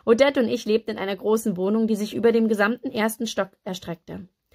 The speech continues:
Die vier weiteren Wohnungen im Haus vermieteten meine Eltern, um sich ihren Lebensabend an der Côte d'Azur zu finanzieren.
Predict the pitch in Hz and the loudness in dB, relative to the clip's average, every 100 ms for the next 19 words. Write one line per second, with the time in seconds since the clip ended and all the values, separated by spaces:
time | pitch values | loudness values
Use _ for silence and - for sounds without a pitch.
0 | - - - 247 285 240 233 277 269 233 | -20 -14 -2 4 6 6 4 4 2 4
1 | 240 254 226 208 202 240 - 208 208 220 | 4 4 2 2 0 0 0 2 2 0
2 | 247 233 208 185 175 196 220 240 202 196 | -2 -2 -2 0 2 2 2 0 -2 -2
3 | 190 208 185 185 220 240 220 - 202 208 | -2 0 2 4 4 0 -4 -4 -2 0
4 | 214 214 - 285 285 208 226 240 269 269 | 0 -2 -2 -2 0 0 0 -4 -6 -10
5 | - 190 185 185 220 - 220 208 | -10 -8 -6 -8 -12 -12 -10 -10